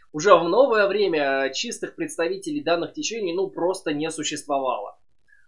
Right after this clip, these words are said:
А эмпирики были раньше. Они были раньше, действительно, их было много. Люди просто опирались на чистый опыт и были наивными реалистами. А, да, они считали, что в опыте мы познаём непосредственно истину.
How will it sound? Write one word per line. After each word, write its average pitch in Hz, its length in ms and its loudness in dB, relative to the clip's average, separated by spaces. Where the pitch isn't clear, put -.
А 143 240 4
эмпирики 285 460 -2
были 180 260 4
раньше. 135 460 0
Они 185 160 -4
были 202 220 -2
раньше, 175 360 2
действительно, 143 720 -6
их 135 280 -4
было 143 220 -4
много. 165 320 0
Люди 175 220 -2
просто 196 420 0
опирались 156 580 0
на 131 180 -6
чистый 151 600 -8
опыт 185 320 -2
и 147 60 -4
были 175 220 0
наивными 147 500 0
реалистами. 135 800 -4
А, 135 240 2
да, 196 140 4
они 202 180 2
считали, 208 380 0
что 139 300 -4
в 131 60 -8
опыте 156 360 -4
мы 165 160 -2
познаём 151 500 -2
непосредственно 156 720 -2
истину. 151 720 -8